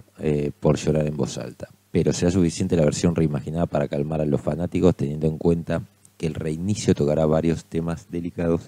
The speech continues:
El nuevo príncipe del rap probablemente polarizará a su audiencia. Yo no entiendo por qué algo que era,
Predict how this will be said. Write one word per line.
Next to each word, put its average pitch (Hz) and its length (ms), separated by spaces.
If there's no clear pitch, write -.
El - 40
nuevo 92 180
príncipe 85 380
del 82 80
rap 82 160
probablemente 78 580
polarizará 71 680
a 73 120
su 71 400
audiencia. 69 640
Yo - 140
no 156 60
entiendo 135 280
por - 180
qué 92 220
algo 82 320
que 73 160
era, 73 640